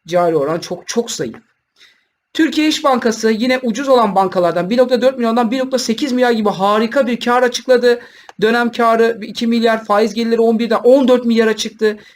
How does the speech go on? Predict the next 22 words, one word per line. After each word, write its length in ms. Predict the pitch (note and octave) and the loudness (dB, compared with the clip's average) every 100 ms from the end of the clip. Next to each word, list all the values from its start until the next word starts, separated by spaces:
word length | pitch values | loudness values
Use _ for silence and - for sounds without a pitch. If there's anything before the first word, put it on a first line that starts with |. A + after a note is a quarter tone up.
| - | -6
Finansal 420 | A3+ A3+ A3+ A#3 | 0 0 0 0
varlıkları 280 | A3+ A3 A3 | 0 0 -2
iki 160 | G#3+ | -4
yüz 60 | A3+ | -6
sekiz 260 | A3+ A3+ G#3+ | -8 -8 -6
milyon 160 | A3+ | -6
çıktı. 200 | A3 - | -6 -10
Kredileri 480 | - A3 G#3+ A3 A3 | -2 0 0 0 0
artmış. 600 | - G#3 G#3 G#3+ A3 - _ _ | 0 -4 -4 -4 -4 -6 _ _
Harika 500 | - G3 A3 A#3 C#4+ | 0 2 2 0 -2
gidiyor. 400 | G#3 F3 F3 D#3 | -4 -4 -4 -4
Mevduatları 580 | F3 G#3 G#3 A3 A3+ A3 | -2 0 0 0 0 2
artmış. 460 | G#3 G#3+ A3+ G#3+ - | 2 0 -4 -8 -8
Zarar 300 | E3+ G3 G3+ | -2 -2 -2
karşılıkları 580 | G3+ G3 - F#3+ G3 - | -4 -6 -6 -6 -6 -4
azıcık 340 | F#3 E3+ - | -6 -6 -8
var. 140 | D#3+ E3+ - _ _ - | -6 -6 -10 _ _ -2
Bankalarınızın 680 | F#3+ G3+ A3 G#3+ G#3 G#3+ | 0 0 0 0 -2 -4
yeterlikleri 560 | F#3+ F#3+ G3 F#3+ G3+ G3+ | -2 -2 0 -2 -2 -4
çok 220 | G#3 - | -6 -8
iyi 120 | F#3+ | -10
durumda. 440 | E3 D#3+ D#3 D#3+ | -6 -6 -4 -6